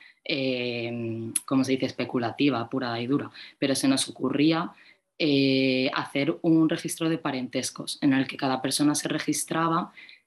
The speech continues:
eh, individualmente y tú ahí tenías tus parentescos que tenían los mismos derechos que lo que hay en el libro de familia. Claro, esto también nos lleva a la pregunta de hasta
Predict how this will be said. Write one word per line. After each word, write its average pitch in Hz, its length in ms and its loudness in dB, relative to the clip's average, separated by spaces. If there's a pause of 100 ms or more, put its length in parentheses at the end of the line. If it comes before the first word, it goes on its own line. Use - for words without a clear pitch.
eh, 147 220 4
individualmente 135 920 4
y 120 100 -2
tú 139 80 0
ahí 139 100 0
tenías 151 300 4
tus 156 120 0
parentescos 151 520 0
que 151 120 -2
tenían 143 320 4
los 135 80 4
mismos 147 260 2
derechos 160 440 -2
que - 80 -6
lo 135 120 -2
que - 60 -2
hay 135 80 0
en 139 100 2
el 135 100 2
libro 127 180 -2
de 120 80 -12
familia. 117 500 -10 (640)
Claro, 139 360 2
esto 156 280 0
también 147 300 4
nos 147 100 6
lleva 139 200 2
a - 20 0
la 143 120 0
pregunta 147 380 2
de 143 80 0
hasta 131 300 -6